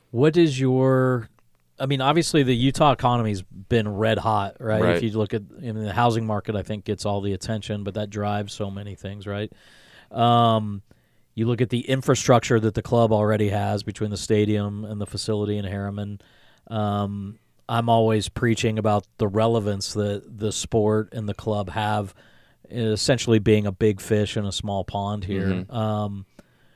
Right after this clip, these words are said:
Speaker 1: from your viewpoint, what is, what is a new, the next owner of Real Salt Lake getting based on what Dave Checketts and Deloy Hansen have, have built here over seventeen years?
Speaker 2: Well, I think definitely they have a strong culture for soccer here. I mean,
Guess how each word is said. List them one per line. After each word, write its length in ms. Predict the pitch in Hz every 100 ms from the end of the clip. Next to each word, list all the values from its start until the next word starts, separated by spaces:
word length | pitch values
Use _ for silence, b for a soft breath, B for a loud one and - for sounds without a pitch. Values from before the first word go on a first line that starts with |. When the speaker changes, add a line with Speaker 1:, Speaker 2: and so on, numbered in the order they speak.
| b b
Speaker 1:
from 240 | - 127 120
your 220 | 127 131
viewpoint, 560 | 113 113 135 - 104 107
what 200 | 113 123
is, 440 | 123 107 - -
what 260 | - 107 117
is 200 | 120 110
a 140 | 107 101
new, 640 | 104 110 113 113 113 113
the 140 | 104 107
next 440 | 110 117 - - -
owner 420 | 113 113 113 107
of 240 | 104 98
Real 260 | 101 107 104
Salt 280 | - 104 78
Lake 320 | 101 98 - b b b b b 101
getting 440 | 123 120 101 92
based 420 | - 107 107 -
on 180 | 107 101
what 280 | 101 104 - -
Dave 200 | - 101
Checketts 460 | 98 110 104 101 -
and 160 | 101 95
Deloy 320 | 98 101 98
Hansen 400 | 104 104 104 98
have, 260 | 98 92 -
have 160 | 107 92
built 240 | 101 92
here 200 | 98 98
over 160 | 95 95
seventeen 420 | 101 98 92 101
years? 220 | 107 107 - B -
Speaker 2:
Well, 140 | 110
I 100 | 113
think 260 | - 139 -
definitely 460 | 117 123 - 123 117
they 100 | 101
have 220 | 104 107
a 40 | 98
strong 580 | - 107 101 98 95 -
culture 460 | - 104 92 - 98
for 140 | -
soccer 380 | 90 95 90 -
here. 500 | 85 - 90 82 80 -
I 100 | 90
mean, 380 | 90 87 87